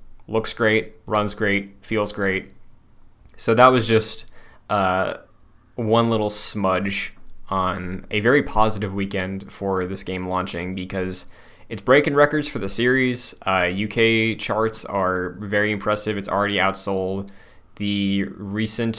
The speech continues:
Metroid release of Samus Returns on the three D S. That was a remake of Metroid two, already sold more than that game's lifetime sales. Uh,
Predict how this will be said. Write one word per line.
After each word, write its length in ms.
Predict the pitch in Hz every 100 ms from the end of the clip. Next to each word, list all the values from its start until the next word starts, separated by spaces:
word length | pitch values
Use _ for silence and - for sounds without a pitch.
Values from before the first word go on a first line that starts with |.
| -
Metroid 420 | 113 110 127 117
release 420 | 110 113 117 113 -
of 120 | 98
Samus 360 | - 101 98
Returns 480 | 98 - 104 107 113
on 80 | 107
the 60 | 98
three 180 | 113 101
D 140 | 90
S. 280 | 104 113 -
That 100 | 101
was 80 | 101
a 60 |
remake 320 | 98 101 110 104
of 60 |
Metroid 420 | 98 98 110 98 98
two, 480 | - 117 135 151 - - - - - -
already 180 | 117 123
sold 260 | - 123
more 340 | 117 117 117 117
than 720 | 113 107 104 101 101 98 - - - - - - - - -
that 300 | 107 107 98
game's 240 | 101 101 101
lifetime 480 | 98 107 117 113
sales. 540 | 113 117 113 117 - - - - - -
Uh, 360 | 95 95 98